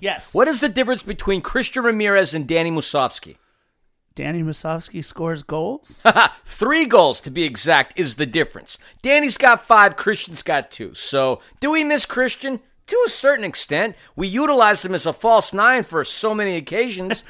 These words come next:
Speaker 1: <laughs> Even when we didn't intend to.
Speaker 2: Even when we didn't intend to. But yes, that's, that's the difference. Yeah, the Fantas haven't had the greatest time against us. They, they really haven't. But going into this matchup, they,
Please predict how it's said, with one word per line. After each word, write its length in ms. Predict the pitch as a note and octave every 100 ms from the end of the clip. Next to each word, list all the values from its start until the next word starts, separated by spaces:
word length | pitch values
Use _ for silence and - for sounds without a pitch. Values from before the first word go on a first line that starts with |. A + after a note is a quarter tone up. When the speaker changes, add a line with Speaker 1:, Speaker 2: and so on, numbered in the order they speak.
| -
Speaker 1:
<laughs> 180 | A3 -
Even 260 | G#3+ A3+
when 100 | A3
we 80 | G#3+
didn't 200 | G#3+ G3+
intend 400 | F#3+ D#3 G3+ A3
to. 160 | - G3
Speaker 2:
Even 260 | A3+ B3 A3+
when 140 | A3
we 140 | A3
didn't 220 | G#3+ G#3 G3
intend 440 | F#3 G3 G#3+ A3
to. 160 | F#3 F3
But 160 | G3+
yes, 260 | G3+ C#3 -
that's, 260 | D3 D3 - C#3
that's 220 | - D#3+ -
the 100 | D3+
difference. 380 | C3 - G2+ - -
Yeah, 140 | C4 D4+
the 100 | C#4+
Fantas 460 | F#4 F#4 E4+ C#4
haven't 260 | B3+ A#3+ G#3
had 240 | F#3 F#3+
the 80 | E3+
greatest 420 | C#3+ D#3 D3+ -
time 280 | D3 C#3 B2+
against 360 | G#2+ G#2 - -
us. 220 | C#2 - - C#3
They, 220 | A3+ F#3+
they 160 | A#3+
really 380 | B3+ C4 C#4+ C4+
haven't. 440 | F#3+ F3+ A2+ A#2+ -
But 280 | F3 E3+ - _ _
going 300 | C4+ D#4+ D4+
into 260 | D4 A3+ A#3+
this 220 | A#3 -
matchup, 580 | G3 G3+ G3 A3 A3 - - - _ _ _ _ _ _
they, 460 | D3+ D#3+ C4 C4